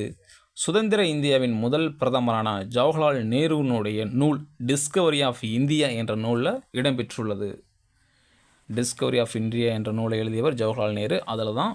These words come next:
வேற்றுமையில் ஒற்றுமை அப்படின்ற வார்த்தையை யூஸ் பண்றாரு. இந்தியாவில் பல்வேறு இன மக்கள் காணப்படுவதால் இந்தியாவை இனங்களின் அருங்காட்சியகம் பல்வேறு இனங்கள் இந்தியாவுல இருக்கறனால இனங்களின் அருங்காட்சியகம் என்று வரலாற்று ஆசிரியர்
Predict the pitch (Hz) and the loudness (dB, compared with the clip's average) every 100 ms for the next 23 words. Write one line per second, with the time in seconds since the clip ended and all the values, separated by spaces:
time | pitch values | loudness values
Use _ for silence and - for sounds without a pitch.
0 | 123 123 123 131 120 107 - 139 120 107 | -4 -4 -2 -2 0 -2 -6 -4 -2 -2
1 | 107 104 101 107 - 156 220 - - 151 | -4 -2 -2 -2 -2 -2 -2 -8 -4 -2
2 | - 110 90 87 - _ _ _ _ _ | -2 -6 -6 -10 -12 _ _ _ _ _
3 | _ _ _ _ _ _ _ _ _ _ | _ _ _ _ _ _ _ _ _ _
4 | _ 127 156 185 190 175 180 - 139 175 | _ -4 0 4 4 4 0 0 2 4
5 | 175 165 143 156 170 156 147 139 120 135 | 2 2 2 0 0 0 -2 0 0 0
6 | 139 120 113 113 127 131 117 143 156 143 | 0 0 0 2 0 0 -2 0 2 2
7 | 117 123 180 - _ _ 143 127 165 190 | 2 2 0 -6 _ _ -4 0 2 4
8 | 208 190 185 180 120 139 151 143 143 135 | 2 2 2 0 0 0 0 2 2 0
9 | - 127 117 - 113 - - - _ _ | -2 -2 -2 -2 -4 -6 -20 -20 _ _
10 | _ _ _ _ _ _ 117 120 120 117 | _ _ _ _ _ _ -4 -2 0 0
11 | 113 127 131 123 117 123 120 113 107 104 | 0 0 0 0 0 0 0 0 -2 -4
12 | 107 139 117 120 143 151 143 147 139 107 | -4 -4 -2 0 0 0 0 0 -2 -2
13 | 123 135 127 120 - 117 104 104 110 151 | -2 2 0 0 -4 -4 -4 -4 -4 -4
14 | 143 113 135 139 139 127 120 123 127 196 | -2 2 2 2 0 0 0 -2 0 -2